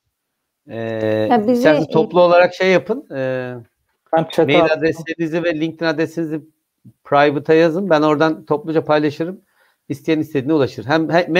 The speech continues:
Speaker 1: hem mail yazın isterseniz hem de LinkedIn hesabımızın linkini atarsanız. Bu arada ben de programın sonuna doğru paylaşırım. İsteyenler de size böylece ulaşır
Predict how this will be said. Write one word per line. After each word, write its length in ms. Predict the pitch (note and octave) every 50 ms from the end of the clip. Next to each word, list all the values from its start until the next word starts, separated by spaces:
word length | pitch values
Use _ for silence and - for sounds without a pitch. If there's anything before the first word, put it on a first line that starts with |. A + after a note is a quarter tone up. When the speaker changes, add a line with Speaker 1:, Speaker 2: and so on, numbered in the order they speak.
| F#3 F3
Speaker 1:
hem 140 | F3 F3+ F#3
mail 240 | G3 G3 G3+ G3 F3
yazın 220 | D3+ B2+ C#3 D#3
isterseniz 440 | D#3 D3+ - C3+ C3 C3+ F3+ E3 -
hem 180 | D#3+ D#3+ D#3
de 220 | D3 E3+ F#3 G#3+ - _ _ _ _ _ _ _ _ -
LinkedIn 280 | E3 E3 C3+ - D#3+ D3
hesabımızın 500 | C#3 C3+ - C#3+ C#3+ C#3+ D3 D#3+ E3+ D3
linkini 320 | C#3+ C#3+ C3+ - D3+ D3+
atarsanız. 640 | C3+ B2 - B2 A#2 A2+ - B2+ C3+ F3+ F#3 _ _ _ _ _ _ _ _ _
Bu 60 | C#3 C#3+
arada 420 | B2+ A2+ A2 A#2 D3+ F3 E3 _ _ _ _ _ _ _ _ _ _ _ _ _ -
ben 140 | C3 C3+ C3+
de 100 | C3 C3+
programın 380 | - C#3+ C#3+ C3 C#3 C#3+ C#3+ C3+
sonuna 340 | C#3 - C#3 C#3+ D3 C#3+
doğru 260 | B2+ C3 B2 C3 E3 -
paylaşırım. 560 | D3+ C3+ C3 C3 B2+ - - A#2+ D3 G3+ _ _
İsteyenler 480 | B2+ - - - B2+ A#2+ B2+ B2+ A#2+ A#2
de 60 | -
size 160 | - - C#3
böylece 220 | B2 A2 G#2+ B2+ C#3
ulaşır 520 | B2 A#2 G#2+ - - G2+ - - - _